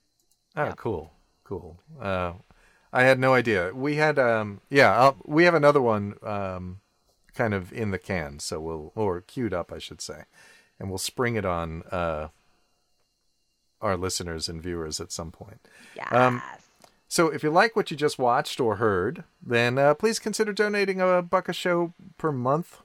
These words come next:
Speaker 1: or per month, rather, uh, and so we can keep on improving the show, including learning our lines, both at the beginning and end of the show.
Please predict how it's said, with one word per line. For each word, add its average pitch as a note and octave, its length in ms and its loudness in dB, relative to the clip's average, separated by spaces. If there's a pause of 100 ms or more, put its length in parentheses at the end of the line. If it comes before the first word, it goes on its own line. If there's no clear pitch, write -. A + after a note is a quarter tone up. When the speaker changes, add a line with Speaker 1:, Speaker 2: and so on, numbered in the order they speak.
(260)
Speaker 1:
or C3 200 2
per D3 200 0
month, C3 320 0
rather, D3+ 380 -2 (520)
uh, C#3 400 8
and C#3 260 2
so - 140 -2
we C#3+ 80 -2
can C#3 120 -8
keep C#3+ 200 -2
on C3 100 4
improving G#2+ 380 -4
the F#2+ 60 -4
show, G2 200 -2
including F#2+ 400 -2
learning G#2 380 0
our F#2+ 600 0
lines, F2 760 -2
both G2 340 -4
at F2 160 -6
the F2+ 80 -14
beginning F2 340 -6
and D#2+ 100 -6
end D#2+ 160 -6
of D2+ 60 -8
the - 80 -10
show. C#2+ 280 -10